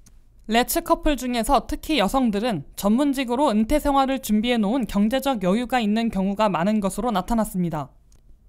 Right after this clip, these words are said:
이들 커플은 각자의 초혼에서 얻은 자녀들에 대해서도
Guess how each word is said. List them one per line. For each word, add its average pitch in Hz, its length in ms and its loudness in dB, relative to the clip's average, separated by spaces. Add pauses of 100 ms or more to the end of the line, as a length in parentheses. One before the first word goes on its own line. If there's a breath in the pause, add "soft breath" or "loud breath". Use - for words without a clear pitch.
(180)
이들 233 300 2
커플은 302 440 0
각자의 294 540 0
초혼에서 330 560 4
얻은 240 320 2
자녀들에 233 540 -2
대해서도 185 640 -4